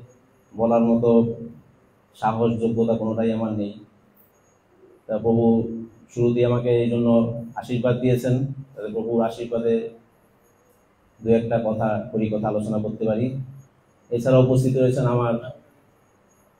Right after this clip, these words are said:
অন্যতম শিক্ষাগুরুদের মধ্যে একজন, ভক্তিশাস্ত্রের শিক্ষাগুরু শ্রীপাদ দ্বিজমণি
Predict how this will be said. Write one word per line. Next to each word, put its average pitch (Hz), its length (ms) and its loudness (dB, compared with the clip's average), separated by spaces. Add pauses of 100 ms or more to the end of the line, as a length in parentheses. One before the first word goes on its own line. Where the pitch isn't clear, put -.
(380)
অন্যতম 123 360 2 (120)
শিক্ষাগুরুদের 117 600 2
মধ্যে 117 260 4
একজন, 120 300 -2
ভক্তিশাস্ত্রের 110 580 -6
শিক্ষাগুরু 110 460 -8 (280)
শ্রীপাদ 113 320 -6 (260)
দ্বিজমণি 110 500 -2